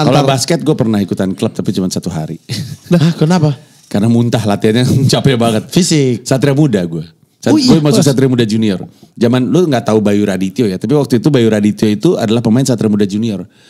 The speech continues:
Speaker 1: Dulu gue pikir kayaknya gue jago basket gitu. Terus
Speaker 2: Ah.
Speaker 1: gue latihan, muntah gue. Latihannya keras banget mau jadi atlet. <laughs> Udahlah.
Speaker 2: Tapi kan fisiknya sa-, sebelas dua belas dengan abang yang udah sering main bola juga.
Speaker 1: Jauh.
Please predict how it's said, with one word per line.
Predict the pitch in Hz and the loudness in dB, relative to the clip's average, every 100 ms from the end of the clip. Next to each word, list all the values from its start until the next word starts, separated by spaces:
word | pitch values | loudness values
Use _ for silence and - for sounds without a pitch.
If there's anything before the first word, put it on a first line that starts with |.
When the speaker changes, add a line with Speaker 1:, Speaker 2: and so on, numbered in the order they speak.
| - - | -20 -20
Speaker 1:
Dulu | - 110 135 | -2 0 2
gue | 147 | 0
pikir | 120 143 - | 0 -2 -2
kayaknya | - 104 127 | -6 -2 0
gue | 120 | 0
jago | 110 95 95 | 0 -2 -2
basket | 90 85 - 98 | -4 -6 -8 -10
gitu. | - 85 - - _ _ | -10 -16 -18 -20 _ _
Terus | - | -4
Speaker 2:
Ah. | 107 | -2
Speaker 1:
gue | 110 123 | 0 0
latihan, | 104 - 113 85 | -2 -2 -4 -4
muntah | 80 95 131 113 110 | -4 0 0 0 -4
gue. | 95 87 | -4 -10
Latihannya | 87 92 110 110 | -10 -6 -6 -4
keras | - 104 | -6 -4
banget | - 123 | -2 -2
mau | 107 107 | 0 0
jadi | 104 110 | 0 -2
atlet. | 120 104 - | -4 -8 -4
<laughs> | - 202 - - _ _ | -2 -2 -6 -20 _ _
Udahlah. | 85 104 117 - - _ | -2 0 -2 -6 -20 _
Speaker 2:
Tapi | - 175 | -2 0
kan | 240 262 | 0 0
fisiknya | 233 202 262 277 | 0 0 -2 -2
sa-, | 233 214 | -2 0
sebelas | 185 202 190 | 2 2 2
dua | 202 | 4
belas | 185 180 | 2 2
dengan | 185 180 | 2 2
abang | 170 170 | 2 2
yang | 165 | 2
udah | 160 156 | 2 2
sering | 143 147 147 147 | 2 2 2 2
main | 147 147 | 2 2
bola | 147 147 | 2 2
juga. | 151 220 135 113 | 2 2 2 -2
Speaker 1:
Jauh. | 80 98 85 76 76 82 | -2 -6 -6 -8 -10 -12